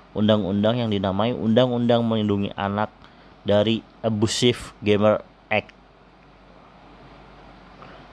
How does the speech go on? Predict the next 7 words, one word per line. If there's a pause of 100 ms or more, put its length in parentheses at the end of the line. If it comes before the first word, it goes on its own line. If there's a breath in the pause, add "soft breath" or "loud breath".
(200)
yang
menargetkan
eksploitasi
anak (800 loud breath)
melalui
praktik (480)
monetisasi